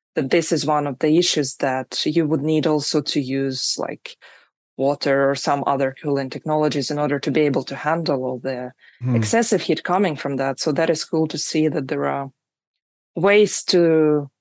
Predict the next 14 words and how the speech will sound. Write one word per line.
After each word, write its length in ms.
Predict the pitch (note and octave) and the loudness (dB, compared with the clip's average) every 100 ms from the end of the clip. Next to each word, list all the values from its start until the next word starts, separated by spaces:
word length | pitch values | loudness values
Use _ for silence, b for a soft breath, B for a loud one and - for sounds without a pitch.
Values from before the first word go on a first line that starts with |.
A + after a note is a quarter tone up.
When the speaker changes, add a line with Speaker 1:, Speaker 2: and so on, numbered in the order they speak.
| _ | _
Speaker 1:
like, 320 | - D3 C#3+ F3+ | -2 0 0 2
not 320 | F3 F3 - | 2 2 0
try 220 | - E3+ | 2 4
to 80 | E3 | 4
battle 480 | C3+ E3+ A3 G#3+ D3+ | 2 2 4 4 2
it, 220 | D3+ - _ - | 0 -6 _ -4
but 160 | E3+ D#3+ | -4 0
to 100 | D#3+ | 2
use 260 | F3 F3 | 4 6
it 160 | E3 D#3 | 4 0
kind 280 | E3 D3+ D3+ | -2 0 -2
of 100 | C#3 | -8
further, 840 | - - E3+ D#3+ D#3 C#3+ C3+ C3+ _ _ _ _ _ _ _ - - | -10 0 4 4 4 2 2 -2 _ _ _ _ _ _ _ -20 -10
like, 340 | - D3 - | -2 -2 -2